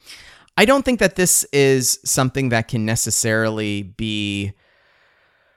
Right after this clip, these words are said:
<sighs> solved, you know, just by reading this book. But I, I do think that, uh, reading books like Mastering Your Emotions can, can definitely bring you some insight into how to evaluate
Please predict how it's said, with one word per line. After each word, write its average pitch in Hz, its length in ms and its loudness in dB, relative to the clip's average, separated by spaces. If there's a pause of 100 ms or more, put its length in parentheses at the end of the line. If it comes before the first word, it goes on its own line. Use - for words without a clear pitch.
(480)
<sighs> - 80 -14 (560)
solved, 160 760 8
you 139 140 4
know, 117 160 4
just 139 300 2
by 117 240 6
reading 120 720 2
this 123 220 0
book. 143 360 6
But 170 120 6
I, 180 140 4 (100)
I 220 80 4
do 370 160 2
think 247 240 -2
that, 147 360 0
uh, 117 120 -12 (520)
reading 156 380 4
books - 540 2
like 123 420 2
Mastering 104 880 -2
Your 110 200 -2
Emotions 104 640 -4
can, 117 340 -2
can - 200 -6
definitely 220 440 -2
bring 120 320 2
you 117 100 2
some 104 320 0
insight 104 680 -2
into 107 760 -4 (280)
how 190 200 6
to 196 140 6
evaluate 110 1200 2